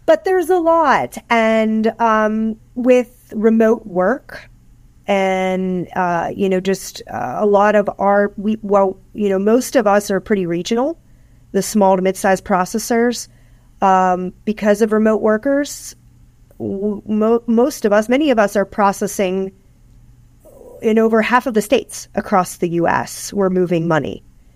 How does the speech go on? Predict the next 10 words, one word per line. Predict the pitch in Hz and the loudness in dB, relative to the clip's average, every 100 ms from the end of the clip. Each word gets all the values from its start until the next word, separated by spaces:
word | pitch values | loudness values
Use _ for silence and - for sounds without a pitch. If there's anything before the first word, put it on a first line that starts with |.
| _ _ - - - - | _ _ -20 -20 -20 -6
And | 220 208 202 196 190 - - | 0 2 2 0 -2 -8 -16
so, | - - 226 208 202 196 190 190 - - _ _ _ _ | -18 -4 2 4 4 2 0 -2 -8 -20 _ _ _ _
uh, | - - - 202 | -18 -12 -10 -2
the | 220 | -4
states, | - - 349 349 - - | -2 -2 0 -2 -8 -4
I | 214 | 0
don't | 220 220 | 0 0
think | 233 226 | 0 0
they | 226 202 | 0 0
realize, | 190 185 196 233 220 196 185 180 175 180 - | -2 -2 0 2 4 2 2 0 -2 -4 -12